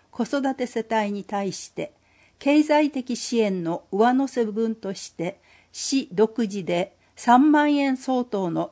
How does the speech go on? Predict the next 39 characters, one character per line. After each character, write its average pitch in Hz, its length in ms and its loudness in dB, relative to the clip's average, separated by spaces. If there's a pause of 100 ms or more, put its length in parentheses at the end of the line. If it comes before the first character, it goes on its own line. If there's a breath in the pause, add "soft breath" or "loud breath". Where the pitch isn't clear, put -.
記 - 140 -4
念 240 240 2
品 180 400 -4
を 170 200 -4
お 196 120 2
送 196 220 -4
り 175 120 -6
し - 180 -10
ま 156 160 -4
す。 - 360 -20 (420)
申 294 340 2
請 294 300 2
方 240 260 0
法、 175 360 -8 (920)
出 - 260 -4
産 311 440 2
応 254 240 4
援 240 300 -2
ギ 185 120 -8
フ - 140 -18
ト、 - 300 -8 (1080)
妊 285 200 6
娠 302 340 0
届 254 440 -4
出 196 160 -2
の 175 320 -2
面 285 300 4
談 254 280 2
時 196 120 -4
に 175 240 -6
申 302 300 2
請 302 340 2
案 240 260 -2
内 233 220 -2
を 214 140 0
行 208 260 -4
い 196 300 0
ま 175 140 -6
す。 - 380 -20